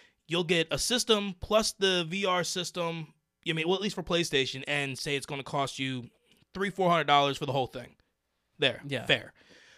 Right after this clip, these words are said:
Speaker 1: But, like, with Oculus or with the H T C, like, those are their own self-contained units. You know what I mean? That has, that has nothing to do with,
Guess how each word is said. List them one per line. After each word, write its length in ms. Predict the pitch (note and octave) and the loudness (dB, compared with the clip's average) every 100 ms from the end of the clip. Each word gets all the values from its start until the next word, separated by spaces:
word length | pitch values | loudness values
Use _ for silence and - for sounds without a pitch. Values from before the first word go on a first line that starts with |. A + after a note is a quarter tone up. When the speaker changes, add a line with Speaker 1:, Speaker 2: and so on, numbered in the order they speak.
| _ - | _ -2
Speaker 1:
But, 200 | F#3+ F#3 | 0 2
like, 240 | F3 D#3 | 0 0
with 140 | D#3 - | -2 4
Oculus 600 | F#3+ A#3 F3 D#3+ C3+ - | 4 4 2 2 2 2
or 200 | D#3+ D#3+ | 2 2
with 160 | D#3+ D#3 | 0 -4
the 120 | D#3 | -4
H 200 | F3+ - | -4 -4
T 180 | - E3+ | -6 -6
C, 520 | - - A#3+ F#3 C3+ D3 | -4 0 2 2 0 -4
like, 360 | D3+ D3 - _ _ - | -4 -4 -6 _ _ -12
those 280 | D3 G#3 G3+ | -2 0 2
are 40 | |
their 140 | F3 E3+ | 2 2
own 140 | F3+ | 2
self-contained 960 | D3+ - F#3 G3 F3 D3+ - F#3 F3 C3+ | 0 0 2 2 -2 -4 -4 -2 -4 -4
units. 360 | D#3+ G#3+ B2+ - | -4 -4 -4 -2
You 80 | D#3 | -2
know 40 | |
what 40 | |
I 20 | D#3 | -2
mean? 100 | D#3 | -2
That 140 | E3+ | 0
has, 220 | F3 D#3 - F3+ | 0 -2 -4 -2
that 100 | G#3+ | 0
has 140 | F#3+ | 0
nothing 220 | G3 F#3+ | 0 -2
to 80 | E3 | -2
do 260 | C#3+ G3+ F#3+ | 0 0 0
with, 400 | D3 D#3 D3 | -2 -2 -2